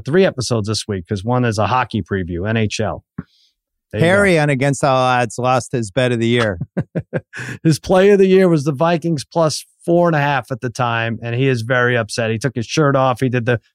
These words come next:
Speaker 1: Kirk Cousins and chains thing and everything, and we all saw his, uh, his, uh,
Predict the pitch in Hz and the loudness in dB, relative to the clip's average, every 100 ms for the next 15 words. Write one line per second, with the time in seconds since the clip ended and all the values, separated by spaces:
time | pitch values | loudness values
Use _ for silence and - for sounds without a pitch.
0 | - 139 127 139 127 131 113 123 - 135 | -2 0 2 0 2 0 0 -2 -2 -2
1 | 131 120 - 120 120 120 120 120 117 110 | 0 -2 -2 -2 0 0 2 2 2 0
2 | 104 107 _ _ - 127 123 - 135 117 | 0 -2 _ _ 0 2 2 2 2 2
3 | 107 113 104 104 - _ _ _ 117 113 | 2 2 2 0 -2 _ _ _ 2 2
4 | 101 98 | 2 -2